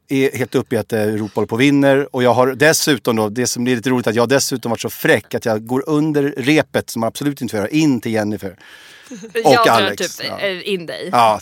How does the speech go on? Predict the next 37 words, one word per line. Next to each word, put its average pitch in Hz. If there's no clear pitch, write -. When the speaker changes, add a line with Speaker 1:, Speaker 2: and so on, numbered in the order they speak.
Speaker 1:
precis. 104
Du 131
gör 131
precis -
Speaker 2:
Ja. 113
Speaker 1:
så 120
här, 120
vi 131
blinkar 131
till 123
att 113
det 127
här 127
Speaker 2:
Det 254
här 269
är 247
family. 196
Speaker 1:
Ja, 113
Speaker 2:
Det 101
Speaker 1:
det 123
här 135
är 131
Speaker 2:
går -
bra. 135
Speaker 1:
family. 117
Speaker 2:
Ja. 98
Speaker 1:
Men, 143
men 147
man 147
ska -
ha 127
ett -
seriöst 143
jävla 104
pass -
runt 98
halsen 101